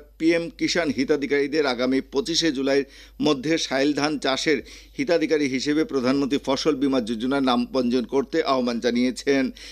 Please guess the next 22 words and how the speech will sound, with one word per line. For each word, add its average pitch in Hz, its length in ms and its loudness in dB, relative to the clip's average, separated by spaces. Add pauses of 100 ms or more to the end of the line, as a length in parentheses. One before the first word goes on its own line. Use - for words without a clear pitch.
(140)
বিজ্ঞপ্তিতে 160 540 -2
বলা 131 260 2
হয়েছে 143 340 2
যে 160 100 0
পিএম 143 360 0
কিষাণ 147 380 -2
হিতাধিকারীরা 135 720 0
নিকটবর্তী 123 500 -2
কমন 127 300 0
সার্ভিস 123 440 -2
সেন্টার 139 300 -2
বা 123 300 -2 (400)
এসবিআই 139 520 0
জেনারেল 143 480 0
ইন্স্যুরেন্স 147 400 -2
কোম্পানি 139 380 -2
বা 139 120 2
রামকৃষ্ণনগরের 139 800 0
মহকুমা 123 420 -2
কৃষি 127 320 -4
আধিকারিকের 120 540 -2
কার্যালয় 117 540 0